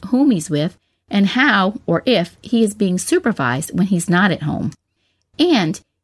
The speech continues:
if you meet some resistance from a parent about exchanging this type of information, this can serve as a red flag. It can tell you that you need to pay extra attention to this new friendship.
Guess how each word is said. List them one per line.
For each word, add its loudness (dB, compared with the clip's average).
if 0
you 0
meet 2
some 0
resistance -2
from 0
a -2
parent 0
about 0
exchanging 2
this 2
type 0
of 0
information, 2
this -2
can -6
serve 0
as 0
a 2
red 2
flag. -2
It -2
can 2
tell 0
you 4
that -2
you 2
need 2
to -2
pay -2
extra -4
attention -2
to -6
this -4
new 0
friendship. -2